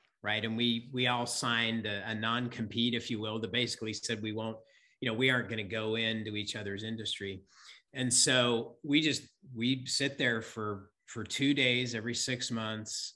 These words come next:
and compare notes and ideas and new developments and things we've learned. Uh, and it's amazing how much content we cover and then how much of that is applicable to,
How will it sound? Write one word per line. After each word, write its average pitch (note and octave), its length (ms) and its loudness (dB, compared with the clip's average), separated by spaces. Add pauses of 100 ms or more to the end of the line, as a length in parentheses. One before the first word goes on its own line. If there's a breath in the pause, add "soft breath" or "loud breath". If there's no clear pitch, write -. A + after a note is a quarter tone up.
(120)
and G#2 160 -10
compare B2 440 -4
notes A#2 400 -2
and G#2 100 -6
ideas A#2 680 -2
and G2 160 -8
new B2+ 160 -2
developments A2+ 840 -4
and F#2+ 120 -10
things C3 260 -2
we've A#2 200 -2
learned. A2 500 -4 (440 loud breath)
Uh, G#2+ 200 0
and C3 160 2
it's B2 180 0
amazing A2+ 800 4
how C3+ 460 0
much B2 480 -2
content C3+ 840 -4
we B2+ 180 -4
cover C#3+ 600 -4 (340 loud breath)
and C#3 120 0
then B2 120 4
how A#2 200 0
much A#2+ 320 0
of G#2 120 -4
that G#2+ 180 -2
is G2 140 -6
applicable G#2+ 840 -8 (240)
to, G2+ 240 -6